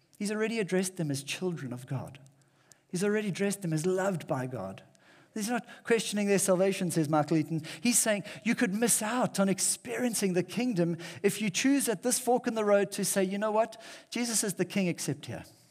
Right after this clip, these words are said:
Jesus is Lord of my life except not here. This one I'm choosing my own moral grid.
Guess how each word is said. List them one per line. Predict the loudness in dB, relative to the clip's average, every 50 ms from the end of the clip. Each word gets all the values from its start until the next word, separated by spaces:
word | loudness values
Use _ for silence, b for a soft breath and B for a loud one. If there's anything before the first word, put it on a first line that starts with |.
| _ _ _ _ _ _ _ _ _ _ _
Jesus | -2 0 2 2 2 0 0
is | -2 0 2
Lord | 6 8 8 10 8 8 6
of | 6 2
my | 2 0 0 2
life | 2 4 4 4 4 4 2
except | -2 -2 -2 -4 -6 -6 -4
not | -6 -6 -4 -2
here. | -2 -2 -2 -2 -6 -12 b b b b b b b b b b b b _
This | 0 0 0 0
one | 0 0 2 2
I'm | 0 0
choosing | 0 -2 -2 -2 -2 2
my | 4 4 4 4 2
own | 0 0
moral | 0 0 2 2 0
grid. | -2 -2 -2 -2 -2 -4 -8